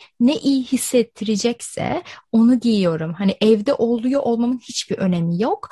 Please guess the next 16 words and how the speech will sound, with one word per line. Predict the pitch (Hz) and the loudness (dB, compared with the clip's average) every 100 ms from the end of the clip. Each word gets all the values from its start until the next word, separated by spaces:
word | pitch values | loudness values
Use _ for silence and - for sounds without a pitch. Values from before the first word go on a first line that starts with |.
| - - | -18 -2
Gerçekten | 220 233 - 226 - 233 | 0 0 -2 -6 -2 -2
o | 208 | -4
gün | - 202 | -6 -4
böyle | 208 202 202 208 - _ _ - | 0 2 2 0 -2 _ _ 0
kendimi | 208 196 208 | 2 4 2
pozitif, | 202 - 202 202 - 214 202 - | 0 -2 -2 -4 -4 0 0 -2
daha | 196 196 | -6 -2
böyle | 202 202 | -2 0
enerjik | 214 196 202 196 - | 2 2 2 -2 -8
hissetmek | - 208 - 196 | -10 -8 -6 -8
istediğim | - 214 196 208 | -6 -6 -2 -2
şeyler | - 277 302 | -2 -2 -2
ve | |
bu | 262 | -2
sadece | - 277 269 294 285 - - - | -4 -2 -2 -2 -2 -4 -20 -4
kot | 254 233 | -4 -4